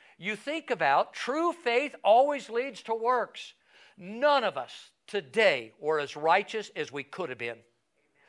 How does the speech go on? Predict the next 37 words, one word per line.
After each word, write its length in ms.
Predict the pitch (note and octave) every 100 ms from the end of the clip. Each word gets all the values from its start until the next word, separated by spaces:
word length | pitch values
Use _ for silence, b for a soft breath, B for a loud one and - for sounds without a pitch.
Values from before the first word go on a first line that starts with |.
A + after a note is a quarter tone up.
| B B B
None 380 | G3 C#4 D4 C4
of 120 | F#3+
us 180 | F3 F#3
were 160 | F#3
as 120 | E3+
holy 420 | - A3+ C4 B3+ A#3
as 120 | -
we 140 | F#3
should 320 | - - A3+
have 100 | D3+
been. 240 | B2 A2+ B2 _ _ _ _ b b b b b
But 160 | A#3+
if 180 | A#3+ -
you 240 | G3+ C#4+ D#4+
are 160 | D4
saved 460 | - C4+ C#4 C#4+ G#3+
and 140 | G3 -
I 200 | A3+ C4+
am 180 | C4+ A#3
saved, 460 | - F#3 E3 C#3
there 200 | G3+ A3
is 140 | G3 G3
a 140 | E3+
deep 540 | B2 A2 A#3+ D4 D4+
desire 540 | F#3 F#3+ G3 G#3 B3 A#3+
in 220 | G#3 F#3 A3+
each 240 | B3 A3
of 100 | G#3+
our 160 | F#3+ E3
lives 360 | F#3 G3 G#3 -
to 80 | D#3+
be 280 | A#2+ F#3+ E3+
like 260 | D#3 D#3
the 100 | D#3
Lord 240 | D3 C#3 B2+
Jesus 320 | B2 A#2 A#2
Christ. 420 | - A2+ A#2+